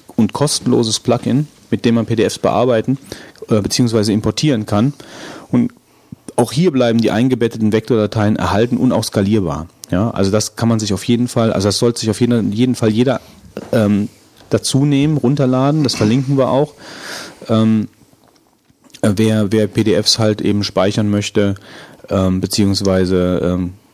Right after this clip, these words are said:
ja, bearbeiten möchte und dann wieder re-, re-exportieren möchte als P D Fs.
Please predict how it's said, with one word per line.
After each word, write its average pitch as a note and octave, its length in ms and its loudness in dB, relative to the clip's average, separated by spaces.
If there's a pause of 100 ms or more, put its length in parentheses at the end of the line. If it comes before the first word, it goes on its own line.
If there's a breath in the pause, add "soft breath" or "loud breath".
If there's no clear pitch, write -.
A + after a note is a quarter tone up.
(380)
ja, F2+ 160 2
bearbeiten G2 440 0
möchte G2 220 -2
und G2+ 60 0
dann F#2 100 -2
wieder F#2 300 0
re-, G2+ 240 2 (280)
re-exportieren F#2+ 920 -2
möchte F2+ 280 -2
als - 140 -6
P - 140 -4
D - 180 -6
Fs. - 200 -8